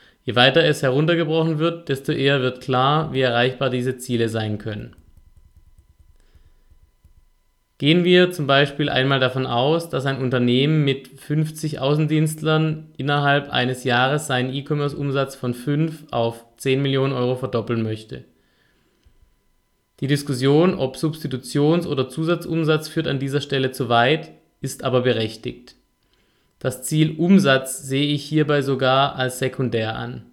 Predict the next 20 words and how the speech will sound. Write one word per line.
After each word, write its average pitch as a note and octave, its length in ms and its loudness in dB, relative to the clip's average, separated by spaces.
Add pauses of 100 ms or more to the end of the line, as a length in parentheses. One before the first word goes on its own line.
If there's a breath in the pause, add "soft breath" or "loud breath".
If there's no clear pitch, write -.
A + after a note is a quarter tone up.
(920)
Im C3 160 0
Shop F#3+ 300 0
befinden D#3+ 400 0
sich C#3+ 180 -4
heute D3 240 2
genau C3+ 260 0
eintausend C3 640 -2
aktive A#2+ 420 -4
Kunden. A2+ 540 -10 (560 soft breath)
Bei A#2+ 220 6
gleichbleibenden C#3 1120 0
Metriken D3 800 -2
Warenkorbwert D#3 960 0
und C3 280 -6
Bestellfrequenz D3+ 920 -2
müssten C#3+ 480 -2
die B2+ 220 -4
fünfzig D3+ 480 -4
Außendienstler C#3+ 720 -2
also B2+ 540 -2